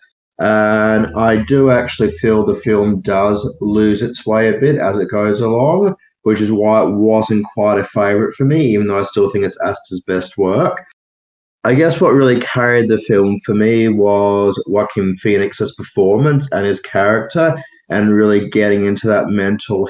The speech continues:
headspace of being afraid and worried and concerned about everything. So the character for me and the character progression still worked for me throughout.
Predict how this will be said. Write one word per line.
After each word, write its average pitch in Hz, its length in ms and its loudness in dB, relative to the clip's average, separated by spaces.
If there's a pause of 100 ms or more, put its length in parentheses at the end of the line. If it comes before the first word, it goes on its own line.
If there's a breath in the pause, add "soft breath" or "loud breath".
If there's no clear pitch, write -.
headspace 104 840 -2
of 92 240 -4
being 101 400 2
afraid 98 720 0
and 95 160 0 (400 loud breath)
worried 101 460 2
and 92 180 0
concerned 101 480 -2
about 95 320 0
everything. 107 680 0 (440 loud breath)
So 104 600 2
the 101 120 2
character 117 640 0
for - 100 -6
me 127 340 2 (960)
and 107 100 0
the 107 60 2
character 101 340 -2
progression 107 560 0
still 107 320 0
worked 101 400 0
for 113 80 -4
me 101 220 -2
throughout. 104 680 0